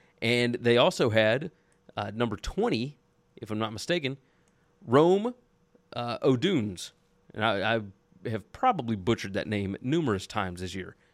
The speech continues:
uh, but he was one of two one thousand yard, uh, receivers, uh, this year. So he's, he's gonna be awesome. Uh, they also had, if I'm not mistaken, a lineman that was coming back.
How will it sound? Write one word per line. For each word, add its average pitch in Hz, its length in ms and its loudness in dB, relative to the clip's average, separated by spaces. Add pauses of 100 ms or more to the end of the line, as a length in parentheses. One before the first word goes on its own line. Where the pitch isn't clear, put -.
(200)
uh, 101 160 -2
but 98 140 -4
he 139 200 2
was 110 460 0
one 123 200 0
of 110 120 -2
two 151 220 0
one 110 200 -2
thousand 107 300 2
yard, 101 340 0 (300)
uh, 92 180 -8
receivers, 95 560 -12 (560)
uh, 104 120 -4
this 101 220 -4
year. - 200 -10 (440)
So 113 140 2
he's, 117 240 2
he's 120 220 -4
gonna 117 160 0
be 101 120 -2
awesome. 95 300 -8 (420)
Uh, 113 180 2
they 113 180 2
also 135 320 2
had, 110 260 2
if 120 80 -4
I'm 104 100 -4
not 123 140 -4
mistaken, 123 400 -8
a 101 80 -4
lineman 190 520 -6
that 180 100 -10
was 156 100 -12
coming 180 240 -8
back. 185 220 -6